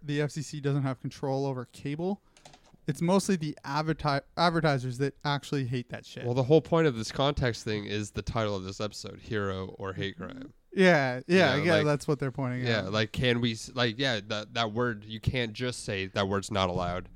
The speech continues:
Speaker 2: because if you are saying, "Hey, faggot, watch out," and he saves someone's life, and it's actually a
Speaker 1: Is it,
Speaker 2: great
Speaker 1: was
Speaker 2: thing
Speaker 1: it
Speaker 2: in this story. I'm not saying it isn't. It's Always Sunny in Philadelphia.
Speaker 1: Yeah.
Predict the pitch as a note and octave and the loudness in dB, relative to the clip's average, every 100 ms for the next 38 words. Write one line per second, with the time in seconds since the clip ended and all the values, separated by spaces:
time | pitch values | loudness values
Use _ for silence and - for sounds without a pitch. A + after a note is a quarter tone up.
0 | - - - _ - A#2 B2 A2 G2+ G#2+ | -20 -20 -20 _ -10 -6 -4 -4 -4 -6
1 | - _ _ _ _ G#2 G#2+ A2 A#2+ A2 | -6 _ _ _ _ -2 2 4 4 0
2 | G2+ G#2 G2+ G#2 G2+ - G2+ A2 A2 A2+ | -2 0 0 0 -4 -4 -2 -2 -2 -4
3 | A#2 - A2+ G#2 G2+ G2 - A2 G#2 - | -6 -2 -2 -2 -4 -6 -2 -2 -2 -4
4 | G#2 F#2+ G#2 G2+ G2+ - G2 F#2+ G#2+ G#2 | -4 -4 -4 -2 -2 -6 -12 -6 -6 -2
5 | G2+ E3 E3 D#3+ F3 D#3 D#3 D3+ D#3 C#3+ | 0 4 6 8 10 10 6 6 4 4
6 | C#3 - D3 C3 G#2 F#2+ G#2+ B2 A#2 - | 0 2 4 6 4 0 0 2 0 0
7 | B2 A2+ G#2+ G2+ G2 F#2+ - G#2 G2+ G#2+ | -2 0 -2 -4 -4 -2 2 2 2 0
8 | G2 G#2 G2 G2+ G2 F2+ F2 - G#2+ D3+ | -2 0 2 2 0 -4 -8 -6 -4 -4